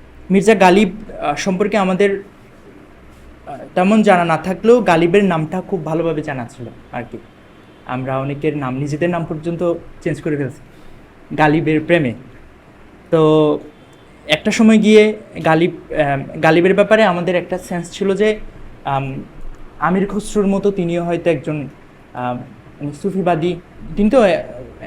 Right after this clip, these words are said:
এখনও সুফিবাদী হিসেবে আমরা তাকে জানি। তবে এই আমির খসরু যেভাবে ইসলামের, আহ,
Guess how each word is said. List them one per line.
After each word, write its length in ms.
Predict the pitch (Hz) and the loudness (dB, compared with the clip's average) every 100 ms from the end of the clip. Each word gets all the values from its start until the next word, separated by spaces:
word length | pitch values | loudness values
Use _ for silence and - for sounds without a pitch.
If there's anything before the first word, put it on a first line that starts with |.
| - | -10
এখনও 280 | 156 196 | -4 -4
সুফিবাদী 460 | 196 208 202 185 175 | -2 -4 0 0 0
হিসেবে 280 | 180 190 175 | -2 -2 -2
আমরা 200 | 156 156 | -2 -4
তাকে 220 | 143 147 | -4 -4
জানি। 260 | 135 131 - - - - - - - - | -4 -2 2 6 6 2 -4 -10 -14 -2
তবে 280 | 156 156 156 | 2 4 4
এই 420 | 147 147 139 139 | 2 -2 -2 -2
আমির 280 | 160 196 214 | 2 2 2
খসরু 340 | 226 220 226 | 0 0 2
যেভাবে 540 | 196 185 196 202 208 - - - - - - | 2 4 4 4 2 -2 -16 -20 -20 -20 -10
ইসলামের, 640 | 180 - 202 214 208 156 | -10 -2 0 2 2 0
আহ, 160 | 151 | 0